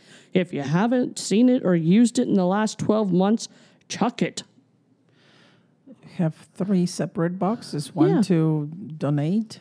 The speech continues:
Speaker 2: one to sell or give your friends and family members, and one is garbage.
Speaker 1: Yeah, let's face it. I mean, those trophies are great and dandy, but are they,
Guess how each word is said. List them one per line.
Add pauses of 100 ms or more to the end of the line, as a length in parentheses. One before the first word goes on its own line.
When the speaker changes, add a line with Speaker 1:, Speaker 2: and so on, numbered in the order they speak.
(120)
Speaker 2:
one
to
sell
or
give
your
friends
and
family
members,
and
one
is
garbage. (260)
Speaker 1:
Yeah,
let's
face
it.
I
mean,
those (120)
trophies
are
great
and
dandy,
but
are
they,